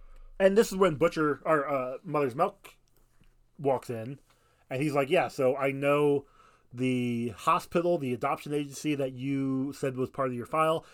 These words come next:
that's not real. 'Cause I looked at yours, I looked at literally all of the G-Men, Silver Kincaid, Groundhawk, whatever. But I, I got so far until I got out, like, I got locked out of everything,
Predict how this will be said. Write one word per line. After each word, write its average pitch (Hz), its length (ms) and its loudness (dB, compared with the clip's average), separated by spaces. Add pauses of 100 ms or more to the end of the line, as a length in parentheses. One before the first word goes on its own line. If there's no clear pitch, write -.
(160)
that's 143 220 0
not 131 180 0
real. 113 320 -6 (140)
'Cause 143 120 0
I - 20 2
looked 147 200 0
at 135 80 -4
yours, 143 380 6 (160)
I 131 60 -4
looked 135 220 0
at 127 220 0 (920)
literally 170 560 6
all 156 240 8
of 139 100 4
the 139 120 4
G-Men, 117 540 -4
Silver 147 320 0
Kincaid, 131 580 -2 (680)
Groundhawk, 127 600 2 (520)
whatever. 117 520 0 (440)
But - 280 4
I, 175 240 8
I 160 80 6
got 175 280 6
so 165 220 2
far 139 500 6
until 127 640 4 (480)
I 139 120 0
got 127 220 0 (160)
out, 131 440 -2 (380)
like, 123 220 -4
I 123 120 2
got 123 240 -2
locked 135 260 0
out 123 140 0
of 117 140 -4
everything, 120 320 -6